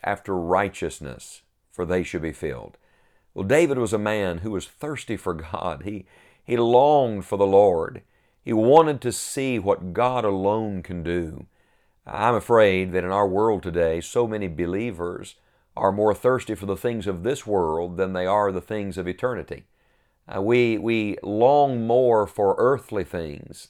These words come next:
than heavenly things. Uh, do you remember when the Lord Jesus once said to Peter, "Thou savorest not the things which be of God"? He meant by that,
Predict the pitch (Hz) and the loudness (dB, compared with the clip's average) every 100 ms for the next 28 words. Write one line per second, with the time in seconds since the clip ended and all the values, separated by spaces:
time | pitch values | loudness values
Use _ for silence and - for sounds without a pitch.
0 | - 101 85 110 95 87 78 73 76 71 | -6 -6 -4 -4 -4 -6 -8 -10 -14 -14
1 | - - _ _ _ _ - 90 120 127 | -18 -20 _ _ _ _ -4 0 2 2
2 | 120 104 - _ 113 104 101 98 90 104 | 0 -2 -4 _ -2 4 4 4 0 -2
3 | 95 92 98 95 - 110 95 85 101 95 | -2 -4 -4 -4 -4 -2 -2 -2 -2 -2
4 | 85 78 113 123 - - 120 113 90 92 | -2 0 0 0 -4 0 0 0 -2 -2
5 | - - 95 104 - 92 - 92 78 73 | -4 -10 -2 0 0 -4 -6 -6 -6 -10
6 | 78 78 76 82 73 71 69 64 - 101 | -10 -12 -6 -6 -4 -6 -8 -10 -12 -8
7 | 98 110 - 98 82 78 76 - | -6 -6 -2 -2 0 -4 -6 -10